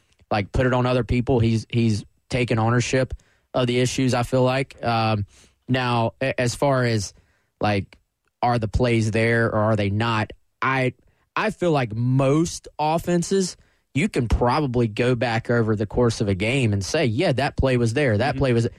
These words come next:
Speaker 1: you know, good offenses, bad offenses, great offenses, awful offenses. You can pro-, you can pick out plays and say, "It was there. We didn't make the play." Um, ultimately, I mean, I think we've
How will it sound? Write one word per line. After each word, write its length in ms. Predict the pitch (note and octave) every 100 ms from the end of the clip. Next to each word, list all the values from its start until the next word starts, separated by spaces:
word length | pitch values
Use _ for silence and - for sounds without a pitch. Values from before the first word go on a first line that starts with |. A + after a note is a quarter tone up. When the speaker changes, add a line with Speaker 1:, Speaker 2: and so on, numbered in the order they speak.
| _ _
Speaker 1:
you 80 | D#3+
know, 120 | C#3 A2+ -
good 140 | C#3 D3
offenses, 460 | D3 D3+ C#3+ C#3
bad 240 | A2 B2+ C3+
offenses, 460 | C3+ C#3+ C#3 C3+
great 200 | A2+ A#2+
offenses, 440 | C3 B2+ C#3 B2+ A#2+
awful 320 | C3 D3 A2
offenses. 420 | G#2 G2 G#2 G#2
You 80 | C#3
can 120 | D#3+
pro-, 140 | A#2+ - - _ -
you 80 |
can 140 | G#3+ C#3+
pick 220 | E3+ D#3+
out 220 | D#3+ C#3
plays 320 | B2 E3 B2+
and 120 | B2 A#2
say, 340 | A#2+ A2+ A2+ - _ _ _ -
"It 80 | F3
was 120 | C#3+
there. 200 | F3+ E3+
We 80 | C#3+
didn't 180 | D#3
make 160 | D#3 D#3
the 80 | C3
play." 400 | E3+ E3 G#2 - _ _ _ -
Um, 480 | A#2+ A#2+ A#2+ A#2 A#2+ _ _ _ -
ultimately, 720 | F#3 G3+ C#3+ B2+ A#2 B2+ -
I 120 | C3
mean, 180 | C3 A#2
I 100 | C3+
think 280 | D3 C3+ A#2
we've 260 | B2+ A#2